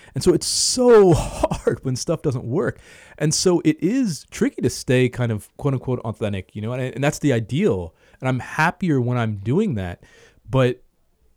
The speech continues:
I have had some misses, man. And sometimes those misses hurt. And they can throw you for, like, it's not like, oh, for me, and, and this is, I'm not saying this is how people should be. I'm just describing a unfortunate situation.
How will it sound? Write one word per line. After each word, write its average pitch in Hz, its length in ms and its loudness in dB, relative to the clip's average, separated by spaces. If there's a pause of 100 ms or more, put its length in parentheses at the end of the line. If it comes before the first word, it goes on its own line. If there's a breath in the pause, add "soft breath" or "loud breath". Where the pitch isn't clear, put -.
(280)
I 110 60 -6
have 160 240 -4
had 175 260 -2
some 110 280 -4
misses, 104 340 -4
man. 95 260 -6
And 120 140 -6
sometimes 170 420 0
those 120 200 2
misses 107 480 -4 (160)
hurt. 151 360 2 (460 soft breath)
And 123 140 2
they 190 100 4
can 135 160 0
throw 147 460 4
you 113 260 2
for, 107 200 -6
like, 95 560 -4 (1700)
it's - 180 -2
not 165 160 4
like, 110 280 0
oh, 113 460 0
for 123 140 -6
me, 117 400 4
and, 107 100 -4
and 107 240 -4
this 127 80 0
is, 139 60 0
I'm 123 80 -2
not 123 120 0
saying 113 140 0
this 101 60 -4
is - 20 -8
how 117 80 0
people 104 240 -4
should 95 180 -16
be. 98 120 -2
I'm 85 100 -4
just 87 140 -10
describing 101 760 -4
a 95 220 -6
unfortunate 104 500 -6
situation. 98 480 -6